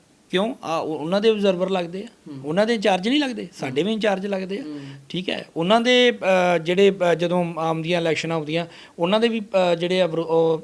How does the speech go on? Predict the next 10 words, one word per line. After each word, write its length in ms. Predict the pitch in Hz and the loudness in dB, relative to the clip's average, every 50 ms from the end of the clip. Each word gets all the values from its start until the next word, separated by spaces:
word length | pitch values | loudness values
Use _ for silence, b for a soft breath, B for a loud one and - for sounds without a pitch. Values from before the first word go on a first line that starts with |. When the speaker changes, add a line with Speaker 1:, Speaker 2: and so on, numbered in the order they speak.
| - - | -6 -4
Speaker 1:
ਜਿਹੜੇ 160 | - 160 170 | -2 0 0
ਇੰਚਾਰਜ 380 | 170 160 165 170 156 156 156 165 | 0 2 2 2 2 2 2 0
ਲੱਗੇ 240 | 165 160 156 160 180 | 0 0 0 0 -2
ਹੁੰਦੇ 180 | 175 160 160 | -2 0 0
ਜਾਂ 140 | 151 165 160 | 0 0 0
ਟੀਮਾਂ 300 | 156 156 151 156 156 160 | 0 -2 -2 -2 -2 -2
ਜਿਹੜੀਆਂ 240 | 156 156 151 156 151 | -2 -2 -2 -4 -4
ਉਹ 80 | 147 156 | -2 -2
ਵੀ 100 | 196 208 | -2 -2
ਆਉਂਦੀਆਂ, 380 | 190 170 160 156 156 160 165 | -2 -4 -4 -6 -8 -8 -10